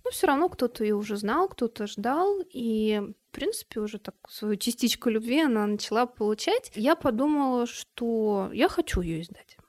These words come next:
То есть, потому что до этого у меня есть долгострой, <laughs> очень такой долгий-долгий долгострой, который я не знаю. Сейчас, наверное, уже знаю, конечно, а на тот момент не знала, буду ли я его вообще когда-то продвигать в бумажный вариант.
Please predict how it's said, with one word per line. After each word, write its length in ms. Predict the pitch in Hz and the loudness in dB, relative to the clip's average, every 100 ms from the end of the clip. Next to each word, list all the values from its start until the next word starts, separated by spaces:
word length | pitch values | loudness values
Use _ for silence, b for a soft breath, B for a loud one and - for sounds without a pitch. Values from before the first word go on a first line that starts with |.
| _ _ | _ _
То 60 | - | -20
есть, 100 | - | -14
потому 200 | - 185 | -8 -8
что 160 | - 180 | -6 -2
до 80 | |
этого 600 | 185 175 - 170 165 165 175 | -2 -2 -6 -6 -6 -6 -8
у 40 | |
меня 180 | 170 165 | -8 -8
есть 240 | 165 160 175 | -8 -10 -8
долгострой, 560 | 160 160 - - 440 453 - | -8 -8 -2 6 8 8 6
<laughs> 140 | 349 | 6
очень 340 | 285 269 254 233 | 6 4 2 4
такой 240 | 226 226 | 4 4
долгий-долгий 720 | 208 226 214 208 202 202 190 | 6 6 6 2 0 0 -2
долгострой, 640 | 190 196 196 202 - 220 202 | -6 -6 -6 -6 -4 -2 -2
который 400 | 190 - 196 185 | -4 -2 -2 -2
я 180 | 190 196 B B B - | -2 -6 B B B 0
не 120 | 240 | 2
знаю. 380 | 220 185 180 - | 4 2 0 -4
Сейчас, 340 | 214 220 208 | -4 -4 -2
наверное, 280 | 190 190 190 | -2 0 0
уже 100 | 196 | 0
знаю, 240 | 262 403 | 4 4
конечно, 480 | - 202 185 - 180 | 2 -2 -4 -6 -6
а 20 | |
на 120 | 185 | -6
тот 200 | 185 190 | -6 -8
момент 360 | 202 185 185 - | -6 -4 -4 -2
не 80 | 202 | -2
знала, 640 | 196 190 180 180 185 190 214 - | -2 -2 -2 -4 -6 -10 -12 -12
буду 320 | 208 233 277 | -4 -2 0
ли 120 | 240 | 0
я 200 | 226 208 | 2 2
его 200 | 196 196 | 2 -2
вообще 360 | 185 - - 180 | -4 -8 -10 -10
когда-то 440 | - 180 185 196 | -8 -8 -8 -10
продвигать 540 | - 185 180 190 185 - | -12 -8 -6 -6 -8 -8
в 80 | |
бумажный 400 | 196 196 320 320 | -4 -2 2 2
вариант. 280 | 233 208 190 | 2 0 -2